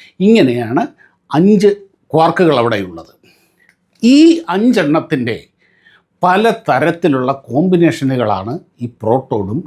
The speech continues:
ന്യൂട്രോണുമായി മാറുന്നത്. ഇപ്പം വെണ്ടയ്ക്കയും മുരിങ്ങയ്ക്കയും ഒക്കെ അരിഞ്ഞു വെച്ച് അത് പല രീതിയിൽ പാചകം ചെയ്യുമ്പോൾ പല വിഭവങ്ങൾ ഉണ്ടാകുന്നത്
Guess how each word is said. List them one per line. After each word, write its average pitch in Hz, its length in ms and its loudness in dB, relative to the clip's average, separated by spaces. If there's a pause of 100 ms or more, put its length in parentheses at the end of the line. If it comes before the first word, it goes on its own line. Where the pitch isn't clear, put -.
ന്യൂട്രോണുമായി 107 800 -6
മാറുന്നത്. - 440 -20 (800)
ഇപ്പം 175 260 2
വെണ്ടയ്ക്കയും 160 520 2
മുരിങ്ങയ്ക്കയും 147 540 0
ഒക്കെ 170 220 -4
അരിഞ്ഞു 151 280 0
വെച്ച് 147 220 -4 (160)
അത് 165 80 0 (160)
പല 151 120 4 (140)
രീതിയിൽ 165 440 2 (580)
പാചകം 180 440 2
ചെയ്യുമ്പോൾ 135 440 0 (180)
പല 170 240 4
വിഭവങ്ങൾ 165 560 2
ഉണ്ടാകുന്നത് 131 500 -2